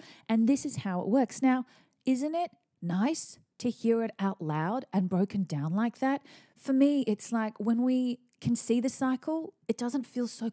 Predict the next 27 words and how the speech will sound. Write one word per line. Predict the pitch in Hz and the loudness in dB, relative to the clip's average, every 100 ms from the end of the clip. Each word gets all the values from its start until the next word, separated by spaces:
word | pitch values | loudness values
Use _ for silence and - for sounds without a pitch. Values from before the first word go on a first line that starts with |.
| - | -8
complex. | - 180 190 - - - - | -8 -6 -6 -8 -14 -12 -6
It's | 214 - | -4 -4
just | - 233 - 226 | -4 -4 -2 -4
like, | 208 - 247 | -4 -2 -4
"Okay, | 240 240 165 - | -2 -2 -4 -2
this | 170 233 - | 0 0 0
is | 202 185 | -2 -2
what's | 165 - - | -6 -6 -6
happening." | 190 - 151 - - | -8 -6 -10 -8 -4
Ask | 185 - | -4 0
yourself | 240 - 233 | 0 0 -2
this | - 247 | -2 -6
question. | - 277 - 165 - _ - - _ | -4 -4 -6 -12 -14 _ -20 -20 _
How | - 226 | -4 -2
much | 247 262 - | -2 -4 -6
time | - 202 196 | -4 -2 -2
during | 170 190 180 | -2 -2 -2
the | 175 | 0
week | 180 - 180 | -2 -2 -2
are | |
you | 180 | 0
spending | 190 - 180 175 175 | -2 -2 -2 0 0
in | 170 165 | 0 0
the | |
yes-no | 156 156 156 - - 156 165 151 143 - | -2 -2 -4 -6 -10 -6 -2 -2 -4 -4
loop? | 165 170 - - _ - - - | 0 2 0 -14 _ -20 -20 -8
Because | 214 240 | -2 -2